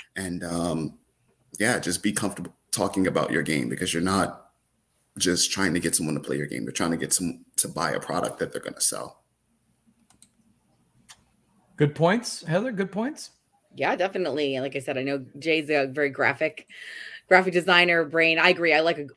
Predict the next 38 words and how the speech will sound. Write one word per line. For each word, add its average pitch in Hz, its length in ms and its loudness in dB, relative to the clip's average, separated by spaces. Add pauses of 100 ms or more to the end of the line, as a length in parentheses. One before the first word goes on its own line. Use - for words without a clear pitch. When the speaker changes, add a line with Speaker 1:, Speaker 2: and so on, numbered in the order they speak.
Speaker 3:
a, 151 40 0
what, 143 280 0
a 156 100 2
good 147 300 -4
look, 139 160 -6 (360)
good 180 160 2
looking 151 260 -4
sell 131 180 -4
sheet 131 200 -6
as 123 140 -8
well. 151 540 2
However, 165 580 2
even 214 240 4
if 202 140 2
you 202 120 -4
feel 190 220 4
you 160 100 -4
don't 156 140 -4
have 151 180 -6
the 147 80 -6
best 139 380 -4
skills, 143 480 0 (260)
still 190 300 6
have 151 240 -2
one, 65 320 -10
you 160 140 -8
know, 123 180 0
like, 120 280 -2
e-, 165 100 0 (100)
e-, 185 160 4
even 214 240 0
the 196 60 6
bare 170 240 4
minimum 147 440 -4
one 135 300 -4
will 139 80 -2
be 135 120 -8
better. 120 460 -2